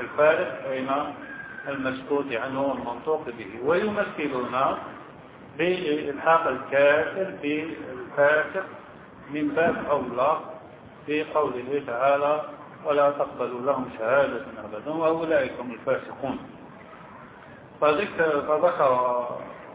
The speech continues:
الله سبحانه وتعالى أنه، آه، أن الفاسق لا تقبل شهادته، فيقال الكافر من باب أولى لا تقبل شهادته.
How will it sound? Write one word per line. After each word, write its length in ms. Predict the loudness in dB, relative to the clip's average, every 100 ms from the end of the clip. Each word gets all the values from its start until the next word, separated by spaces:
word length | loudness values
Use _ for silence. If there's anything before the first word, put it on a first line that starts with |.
| -10
الله 240 | 0 2 2 -4
سبحانه 300 | -4 -2 -4
وتعالى 540 | -4 0 2 2 0
أنه، 520 | -2 0 2 2 0 -4 -14 -16 -18 -18 -20 -20 -20 -20 -18 -18 -18 -20 -20 -20 -20 -18 -18 -18 -20 -18 -6
آه، 380 | -2 0 0 -4
أن 160 | -2
الفاسق 800 | 0 0 -2 -4 2 4 4 0 -4 -10 0
لا 100 | 0
تقبل 560 | 2 -6 -2 -2 -2 -4 -8 -18 -16 -4 4
شهادته، 680 | 6 6 4 -4 -6 -8 -10 -14 -18 -18 -18 -18 -18 -18 -6
فيقال 640 | 0 2 2 4 6 4 0 -6
الكافر 840 | -8 0 2 4 4 0 -2 -4 -10 -14 -16 -16 -10
من 260 | -6 0
باب 300 | 4 6 4 0 -4 -4
أولى 720 | -2 -4 -2 2 2 0 -2
لا 140 | -2 -2
تقبل 500 | -6 -10 -6 -6 -4
شهادته. 760 | 2 2 2 -4 -6 -6 -6